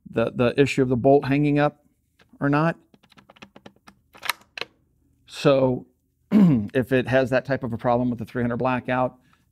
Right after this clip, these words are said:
and, uh, six five Grendel, once again,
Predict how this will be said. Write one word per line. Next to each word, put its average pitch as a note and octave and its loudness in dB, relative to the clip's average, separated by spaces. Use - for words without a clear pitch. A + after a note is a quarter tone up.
and, B2 -2
uh, - -6
six C#3 -6
five A#2+ 0
Grendel, C#3 0
once C#3 -2
again, C3+ -2